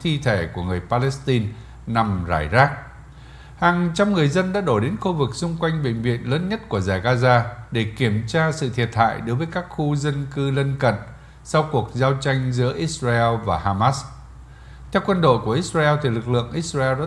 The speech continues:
tiêu diệt và bắt giữ hàng trăm tay súng trong các cuộc giao tranh ở khu vực bệnh viện, thu giữ vũ khí và tài liệu tình báo. Hamas và nhân viên y tế thì phủ nhận các tay súng có sự hiện diện quân sự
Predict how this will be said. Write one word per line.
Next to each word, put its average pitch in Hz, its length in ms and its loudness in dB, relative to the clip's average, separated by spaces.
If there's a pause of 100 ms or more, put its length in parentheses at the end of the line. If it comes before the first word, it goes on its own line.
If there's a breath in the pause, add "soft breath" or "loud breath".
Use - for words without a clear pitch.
(100)
tiêu 160 220 2
diệt 120 280 0
và 107 60 -2
bắt 151 240 -2
giữ 156 220 -2
hàng 110 360 0
trăm 147 320 0
tay 139 180 0
súng 143 380 -2
trong 123 220 -2
các 147 140 -4
cuộc 107 200 -6
giao 120 260 0
tranh 120 280 0 (140)
ở 87 280 -2
khu 120 180 -2
vực 104 160 0 (100)
bệnh 95 220 -2
viện, 98 200 4 (600 loud breath)
thu 185 160 2
giữ 165 240 2
vũ 185 240 -2
khí 147 340 -2
và 110 80 -4 (100)
tài 104 160 2
liệu 104 200 2 (140)
tình 95 240 0
báo. 95 280 4 (840 loud breath)
Hamas 147 420 2
và 113 100 2
nhân 131 260 0
viên 135 140 0
y 131 120 0
tế 131 300 2
thì - 80 -2
phủ 107 220 -2
nhận 113 340 -2
các 170 180 -6
tay 156 140 0
súng 160 360 -4
có 202 100 0
sự 143 180 -2
hiện 117 320 0
diện 120 260 -2
quân 151 200 -2
sự 120 320 -2